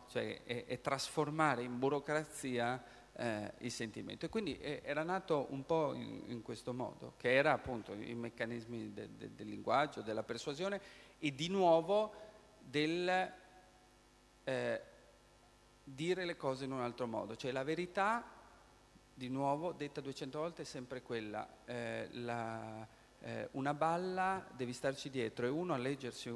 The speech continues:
una cosa del genere, ci sono delle parole ormai che, eh, che non si possono più usare.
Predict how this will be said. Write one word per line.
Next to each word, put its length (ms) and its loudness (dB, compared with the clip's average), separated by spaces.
una 220 -2
cosa 260 0
del 180 -2
genere, 720 -2
ci 140 0
sono 180 4
delle 160 2
parole 440 6
ormai 520 -4
che, 320 -6
eh, 80 -4
che 100 -8
non 140 -2
si 140 -8
possono 400 -4
più 180 -8
usare. 560 -6